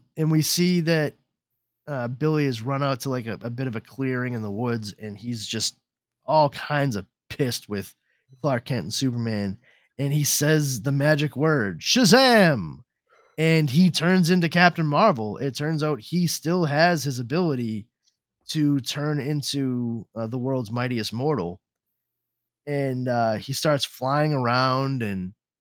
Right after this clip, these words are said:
he's like, "Ah, this is great. No one can stop me. I'm," oh, he's right there. He's like, "I'm the world's mightiest mortal."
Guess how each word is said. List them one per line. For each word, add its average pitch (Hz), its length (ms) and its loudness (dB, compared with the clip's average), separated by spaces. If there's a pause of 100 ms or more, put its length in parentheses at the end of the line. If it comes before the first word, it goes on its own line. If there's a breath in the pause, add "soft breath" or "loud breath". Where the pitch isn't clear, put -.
(220)
he's 170 160 2
like, 175 140 0
"Ah, 226 220 6
this 220 140 0
is 202 120 2
great. 202 280 6
No 294 160 4
one 254 120 4
can 196 120 0
stop 196 300 2
me. 240 340 0
I'm," 226 380 -4
oh, 175 100 4
he's 139 600 -2
right 156 180 0
there. 202 120 6
He's 160 100 4
like, 175 120 -2
"I'm 269 140 2
the 214 80 2
world's 247 300 2
mightiest 269 340 0
mortal." 254 540 0